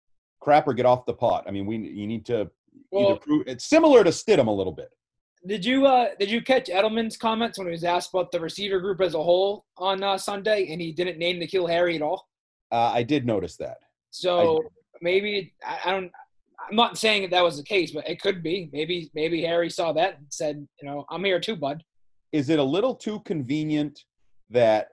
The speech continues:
Speaker 1: the day after, first of all, he misses time, then he returns but doesn't really return, sucks. People,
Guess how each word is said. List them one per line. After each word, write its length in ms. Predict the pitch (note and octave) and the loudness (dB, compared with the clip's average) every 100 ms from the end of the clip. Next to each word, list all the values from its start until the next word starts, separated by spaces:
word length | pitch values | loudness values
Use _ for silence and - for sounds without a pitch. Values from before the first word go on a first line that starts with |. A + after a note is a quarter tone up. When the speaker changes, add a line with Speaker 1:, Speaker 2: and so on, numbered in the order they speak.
| - | -12
Speaker 1:
the 140 | A2+ | -10
day 420 | G#2+ F#2 C#3+ D#3+ C#3 | -6 -2 0 2 4
after, 800 | C#3 C3+ _ C3+ C3 B2+ A#2+ _ _ | 4 2 _ -2 0 0 -4 _ _
first 160 | F#3+ G#3 | 0 2
of 40 | |
all, 60 | F#3 | 4
he 100 | D3 | 2
misses 340 | C#3 D3 C3+ - | 0 -2 -6 -4
time, 380 | A#2+ G2+ F#2 | -2 -2 -4
then 140 | F#2 B2+ | -4 -2
he 200 | B2 G#2 | -4 -6
returns 480 | A#2 - D3+ C#3 B2+ | -10 -4 -2 -2 -4
but 100 | A#2 | -4
doesn't 260 | C3 B2+ A#2+ | -2 -2 -2
really 260 | C3 B2 | -2 0
return, 440 | A#2 G#2 B2+ A#2+ G#2+ | -2 -6 -6 -6 -6
sucks. 680 | - - C3 A#2+ - - _ _ _ | -8 0 2 2 -4 -20 _ _ _
People, 500 | D3 C#3+ C#3+ A#2+ - | 0 2 2 0 -2